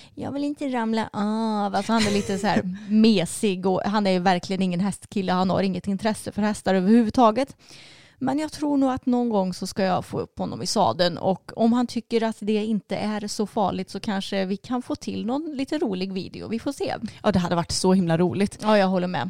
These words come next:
Speaker 2: Men när vi ändå är inne på ämnet så undrar många också hur ni träffades.
Speaker 1: Ja, vi träffades på krogen faktiskt.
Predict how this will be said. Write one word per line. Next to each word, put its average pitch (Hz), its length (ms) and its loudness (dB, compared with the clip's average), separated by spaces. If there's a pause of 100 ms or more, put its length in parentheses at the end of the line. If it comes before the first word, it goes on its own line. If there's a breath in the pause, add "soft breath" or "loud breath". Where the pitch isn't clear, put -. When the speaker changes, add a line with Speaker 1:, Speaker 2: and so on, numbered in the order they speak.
Speaker 2:
Men 226 120 4
när 254 100 4
vi 277 80 4
ändå 254 240 4
är - 40 2
inne 214 240 2
på 202 320 6
ämnet 196 460 2
så 196 340 6
undrar 180 400 4
många 185 260 4
också - 240 0
hur 185 320 4
ni 170 220 -4
träffades. - 680 -4 (260)
Speaker 1:
Ja, 285 420 2
vi 277 160 -2
träffades 202 600 -4
på - 140 -8
krogen 226 540 0
faktiskt. 311 540 -2